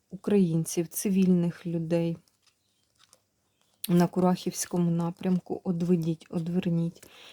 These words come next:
і поверніть назад рашистам. Особливо тим, хто дають накази на наступи. Хай їм в голови це все летить, їх нищить. Більше вони не зможуть наступи,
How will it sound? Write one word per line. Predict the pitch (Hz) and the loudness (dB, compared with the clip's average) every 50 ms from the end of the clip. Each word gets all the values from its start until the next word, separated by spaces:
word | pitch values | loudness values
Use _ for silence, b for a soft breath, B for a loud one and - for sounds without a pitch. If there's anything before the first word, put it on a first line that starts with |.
| B B B | B B B
і | |
поверніть | 170 - 185 175 180 185 185 190 202 196 - 190 | -4 0 0 2 4 6 6 6 4 4 2 0
назад | 180 175 165 190 185 185 - | -2 0 0 -2 -2 -4 -4
рашистам. | - 190 185 - - - - 156 160 - - - 190 170 175 - | -6 -6 -4 -2 -2 -4 -4 -8 -10 -12 -14 -10 -8 -8 -8 -8
Особливо | 190 185 - - 175 175 190 208 220 202 190 | -8 -6 -4 -2 0 2 4 4 4 2 0
тим, | 180 - - 190 202 196 | 0 -2 -2 0 0 0
хто | - - - - 180 | 0 -2 -6 -8 -4
дають | 165 180 175 165 180 190 190 - - | -2 0 0 0 0 -2 -2 0 -2
накази | 196 190 190 - - 160 156 156 175 175 180 196 190 _ - | -2 -2 -2 -4 -6 -6 -6 -6 -6 -4 -4 -4 -6 _ -2
на | 190 180 180 | 0 2 2
наступи. | 180 165 160 160 160 - - - - 180 - - 196 196 | 2 2 0 -2 -4 -8 -10 -12 -12 -14 -10 -8 -6 -6
Хай | 190 - - 185 180 180 | -6 -4 -2 -2 0 2
їм | 180 175 170 165 165 - _ _ _ _ _ _ b b b b b b b b b | 2 2 2 0 -2 -4 _ _ _ _ _ _ b b b b b b b b b
в | 185 | -6
голови | 165 170 180 175 160 165 160 160 160 - | -2 0 0 2 2 0 0 -2 -4 -6
це | - - 165 | -8 -10 -10
все | - - - - 175 | -8 -8 -8 -6 -4
летить, | 170 165 165 - _ - 165 170 - - - | -4 -4 -6 -6 _ -8 -8 -8 -8 -8 -8
їх | 180 165 - - - - | -8 -8 -8 -8 -6 -2
нищить. | 165 165 165 165 - - - - 190 190 _ _ B B B B B B B B B B | -2 0 0 -2 -4 -6 -4 -4 -6 -6 _ _ B B B B B B B B B B
Більше | 190 190 185 - - 190 | 0 2 2 2 2 2
вони | 175 180 180 180 180 | 4 4 6 6 6
не | 185 196 | 6 6
зможуть | 185 180 185 185 175 165 160 160 - 165 175 _ - | 4 4 2 2 2 2 0 -2 -4 -8 -10 _ -8
наступи, | 170 165 160 160 - - - _ - 190 _ _ - | -6 -6 -6 -6 -8 -10 -12 _ -20 -20 _ _ -20